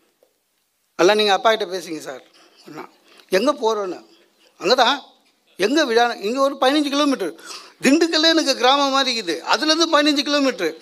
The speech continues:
அப்பதான் மெதுவா கேட்டேன், "தம்பி, என்ன function என்ன?"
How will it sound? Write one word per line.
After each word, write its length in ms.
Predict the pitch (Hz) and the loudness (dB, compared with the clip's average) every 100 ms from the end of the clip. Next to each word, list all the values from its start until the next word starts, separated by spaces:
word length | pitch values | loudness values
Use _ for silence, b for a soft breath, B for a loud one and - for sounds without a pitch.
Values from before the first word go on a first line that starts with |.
| B B B B B | B B B B B
அப்பதான் 420 | 202 262 294 254 | 0 2 2 0
மெதுவா 260 | 233 254 262 | -2 -2 -4
கேட்டேன், 520 | 240 208 170 - _ b b b b - | -6 -12 -16 -20 _ b b b b -2
"தம்பி, 300 | 226 320 247 | -2 0 -4
என்ன 260 | 240 466 359 | -4 -4 0
function 440 | 262 262 277 233 208 | -2 0 -2 -2 -2
என்ன?" 260 | 190 139 | -4 -6